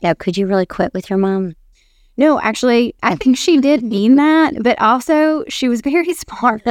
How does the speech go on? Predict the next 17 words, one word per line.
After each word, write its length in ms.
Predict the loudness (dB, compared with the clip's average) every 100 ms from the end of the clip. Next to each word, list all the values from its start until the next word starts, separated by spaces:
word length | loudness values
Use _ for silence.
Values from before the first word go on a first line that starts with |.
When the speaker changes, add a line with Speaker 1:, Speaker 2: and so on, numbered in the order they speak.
| -4 -6
Speaker 1:
<laughs> 220 | -6 -2
Speaker 2:
because 260 | -2 0 -2
she 240 | 0 0
knew 600 | 4 4 4 2 2 0
that 140 | 0 2
I've 160 | 2
never 260 | 2 2 0
quit 260 | -2 -2 0
anything 420 | 2 0 0 0
in 60 | 2
my 80 | 2 0
<laughs> 280 | -2 -2 0
life. 180 | -2 -2
Speaker 1:
Sounds 200 | -4 -4
like 140 | -4
my 140 | -4 -6
mom. 260 | -6 -8